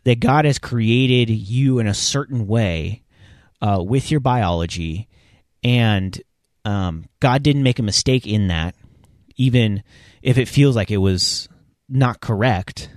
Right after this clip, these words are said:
um, according to how you id-, identify internally. I think we can look to Jesus, who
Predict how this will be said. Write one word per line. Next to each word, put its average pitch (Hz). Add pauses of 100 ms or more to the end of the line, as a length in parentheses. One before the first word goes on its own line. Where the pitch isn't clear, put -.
(280)
um, 101
according 113
to 107
how 110
you 107
id-, 104
identify 110
internally. 98 (560)
I -
think 170
we 170
can 135
look 139
to 120
Jesus, 120
who 120